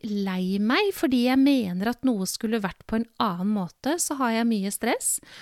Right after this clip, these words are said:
Og alt dette her og mer til, ja, det blir summen av belastninger. Jeg vet ikke hva som er din erfaring, kjære lytter,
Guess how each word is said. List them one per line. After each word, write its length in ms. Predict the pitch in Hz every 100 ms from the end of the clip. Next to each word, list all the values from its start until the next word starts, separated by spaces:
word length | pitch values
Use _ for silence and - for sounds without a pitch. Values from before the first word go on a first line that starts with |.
| - - -
Og 160 | 349 330
alt 280 | 339 349
dette 240 | 302 - 285
her 240 | 254 262
og 80 | 285
mer 240 | 226 208 262
til, 240 | - 320 415
ja, 120 | 269
det 320 | 233 208 220 196
blir 460 | 185 208 247 311 180 _ _ _
summen 560 | - - 185 180 208 226 -
av 240 | 190 175 - _
belastninger. 880 | 190 190 165 - - 156 147 151 - - - _ _ _ _ _ _ _ _ _ _ - - - _ _ _ _ _ _ _ _ _
Jeg 80 | 302
vet 240 | 285 -
ikke 180 | 262 277 247
hva 100 | 233
som 180 | - 262
er 240 | 220 220
din 240 | 202 190 185
erfaring, 480 | 202 - 180 180 190
kjære 320 | - 185 175
lytter, 460 | 175 - 92 -